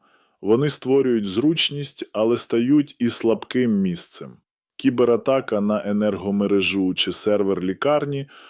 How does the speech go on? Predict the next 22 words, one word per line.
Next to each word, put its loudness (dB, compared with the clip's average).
може 2
зупинити 0
цілу 2
галузь. -8
Саме 0
тут 2
з'являється 0
ші 0
як 0
інструмент -2
швидкого 0
реагування. -2
Як 2
працює 2
ші? -2
Його 2
алгоритми 0
обробляють 0
дані 0
у 2
реальному 0
часі -2